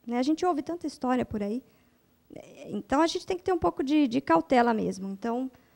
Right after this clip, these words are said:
é, quem trabalha corretamente é que tem que se mostrar, é que tem que saber vender no mercado,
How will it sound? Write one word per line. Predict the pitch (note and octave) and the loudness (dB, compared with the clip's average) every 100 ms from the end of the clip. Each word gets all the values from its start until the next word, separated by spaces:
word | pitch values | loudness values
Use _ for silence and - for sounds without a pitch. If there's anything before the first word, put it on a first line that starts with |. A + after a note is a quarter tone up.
| _ _ - | _ _ -8
é, | G#3 G#3 G#3 G#3 G3+ G3+ G3 G3 - - - - | 0 4 4 6 4 4 2 0 -2 -4 -12 -2
quem | D#4 F#4+ | 0 4
trabalha | F4 B3 A#3 A3 | 6 6 6 4
corretamente | A3 A3+ G#3 G#3 G3+ A3 C#4+ - | 2 0 0 0 0 0 0 0
é | D4 | -2
que | E4+ | -2
tem | - D4 D4+ | -2 0 -2
que | - | -2
se | - D#4 | 0 2
mostrar, | F4 - - G#3 D3 - | 2 0 0 2 2 0
é | |
que | A#3+ B3+ | -2 -2
tem | C4+ C4 | -2 -2
que | |
saber | - C4+ B3 | 0 2 4
vender | B3 D#4 A3+ G3 G3 - | 4 4 4 2 -2 -8
no | G#3+ | -6
mercado, | G#3+ G#3 - A2 - | -6 -6 -6 -8 -10